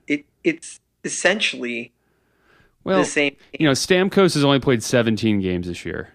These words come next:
Speaker 2: That's obviously a huge problem for this team.
Speaker 1: Sure, well, but it re-, it really wasn't last year.
Speaker 2: Yeah, I
Speaker 1: You
Speaker 2: guess
Speaker 1: know?
Speaker 2: you're right.
Speaker 1: I mean, they did most of that without him. So, um, I, I don't know. I, I, I think that they,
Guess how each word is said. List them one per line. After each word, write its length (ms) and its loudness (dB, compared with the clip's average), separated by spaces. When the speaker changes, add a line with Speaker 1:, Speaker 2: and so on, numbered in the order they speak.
Speaker 2:
That's 200 -2
obviously 460 2
a 40 0
huge 360 -2
problem 380 -4
for 120 -8
this 180 -8
team. 380 -10
Speaker 1:
Sure, 400 0
well, 380 0
but 180 -6
it 80 -6
re-, 220 -8
it 120 -8
really 200 -2
wasn't 340 -4
last 360 -4
year. 260 -8
Speaker 2:
Yeah, 240 2
I 60 -8
Speaker 1:
You 140 2
Speaker 2:
guess 40 0
Speaker 1:
know? 140 2
Speaker 2:
you're 80 -2
right. 200 2
Speaker 1:
I 20 2
mean, 300 -4
they 180 0
did 500 -2
most 460 -2
of 140 -4
that 360 0
without 380 0
him. 260 -16
So, 460 -4
um, 480 -2
I, 140 -6
I 140 0
don't 120 -2
know. 180 -8
I, 320 -2
I, 180 0
I 160 2
think 280 -2
that 160 -10
they, 320 -2